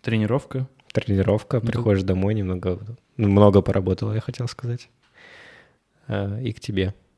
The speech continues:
Speaker 1: Ну, в таком случае рассказывай, э, что у тебя самого интересного в жизни произошло за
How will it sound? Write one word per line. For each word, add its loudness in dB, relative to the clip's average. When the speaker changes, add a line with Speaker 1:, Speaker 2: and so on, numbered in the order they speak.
Speaker 1:
Ну, -6
в -8
таком -10
случае -6
рассказывай, -4
э, -6
что -6
у -2
тебя -2
самого -2
интересного -4
в -4
жизни -6
произошло -6
за -8